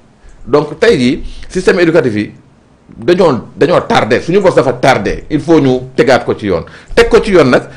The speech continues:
mooy tenir compte ci loolu diffé-, euh, différenciation yooyu,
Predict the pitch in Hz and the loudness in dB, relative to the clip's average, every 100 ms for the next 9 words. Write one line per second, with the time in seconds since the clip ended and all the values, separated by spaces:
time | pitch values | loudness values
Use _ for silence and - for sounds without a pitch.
0 | - 123 151 - 170 185 - 185 190 190 | -8 2 2 4 2 2 2 -2 -2 0
1 | 180 175 185 165 180 160 165 160 151 151 | 2 2 2 -2 2 4 4 6 4 2
2 | 151 165 156 151 - 147 151 160 156 151 | 0 0 2 0 0 0 0 0 2 2
3 | 151 | 2